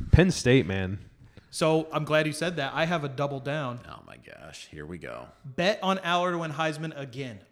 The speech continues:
Speaker 2: right now.
Speaker 3: What's, what's it at now?
Speaker 2: Same odds, thirty-five to one.
Speaker 3: I don't
Speaker 2: Thirty-five to one is ridiculous.
Speaker 3: I don't know how those haven't gone up. That's
Speaker 2: Exa-
Speaker 3: crazy.
Speaker 2: that's cra-, he had four touchdowns last week. He can get,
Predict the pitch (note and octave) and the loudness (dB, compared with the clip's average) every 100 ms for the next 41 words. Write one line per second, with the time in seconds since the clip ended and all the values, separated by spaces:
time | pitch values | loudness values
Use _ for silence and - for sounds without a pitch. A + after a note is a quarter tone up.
0 | _ B2 C#3 C#3 C3 A2+ G2+ _ _ _ | _ -6 -6 -4 -6 -8 -10 _ _ _
1 | G#2+ G#2+ D3+ D3+ D3+ B2 E2+ G3+ G3 F#3 | -6 -2 -2 0 0 0 0 2 4 4
2 | C#3+ C3 - D#3+ D#3 D#3+ D#3 D3 C3 - | 2 -4 -8 -6 -2 0 0 -4 -6 -10
3 | _ _ _ - G3 A3+ C4 C4+ A3+ A3 | _ _ _ -6 2 2 4 2 2 2
4 | G#3+ F3+ F3+ F3+ D3+ A2+ D3+ G#3 A3+ E3 | 2 2 2 2 -2 0 0 2 0 -2
5 | A2+ B2+ A#2 G#2+ G#2 F2+ D#2+ D2+ B1+ - | -2 -2 0 -2 -2 -2 -6 -10 -12 -18
6 | - C3 G3+ F3 D3 D3+ D3+ C#4 - - | -4 0 2 2 -2 2 2 4 2 2
7 | B3+ - A#3+ C#4 C4 B3 A3+ G3 F3+ - | 2 2 -2 2 0 2 0 0 0 0
8 | D#3+ - - _ - A3 A#3 C#4 G3 G3 | -4 -6 -20 _ 0 2 4 2 4 2
9 | E3+ | 2